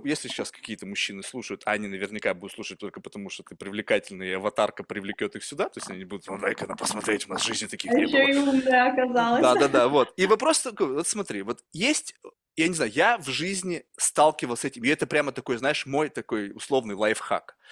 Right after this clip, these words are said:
Speaker 1: Вот если ты видишь в человеке, вот, знаешь, резилиенс,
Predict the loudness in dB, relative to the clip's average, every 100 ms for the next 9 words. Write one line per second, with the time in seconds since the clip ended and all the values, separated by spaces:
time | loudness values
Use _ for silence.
0 | -20 -18 -18 -10 -4 -4 -2 0 2 2
1 | -2 -4 -2 -2 -2 -4 -2 0 0 0
2 | -4 0 2 4 2 2 -2 -2 _ -8
3 | -8 -2 -2 0 -2 0 0 0 0 -4
4 | -8 -10